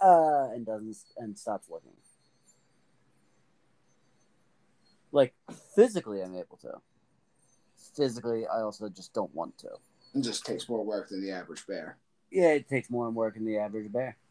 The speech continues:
Speaker 1: Then more work than the Thornstein bear.
Speaker 2: Uh,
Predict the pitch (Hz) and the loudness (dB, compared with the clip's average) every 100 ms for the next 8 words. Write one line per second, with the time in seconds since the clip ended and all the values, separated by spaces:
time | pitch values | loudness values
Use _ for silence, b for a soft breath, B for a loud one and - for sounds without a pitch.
0 | _ _ - 127 127 123 147 147 143 143 | _ _ 0 2 2 -2 2 6 8 8
1 | 139 131 123 110 120 117 - 117 110 113 | 6 2 -4 -2 -4 -4 -6 -8 0 0
2 | 117 _ _ _ _ _ _ - - - | 0 _ _ _ _ _ _ 10 12 12
3 | - - - - - - - - _ _ | 12 12 10 2 -4 -10 -14 -20 _ _
4 | _ - - _ - - | _ -20 -20 _ -8 -6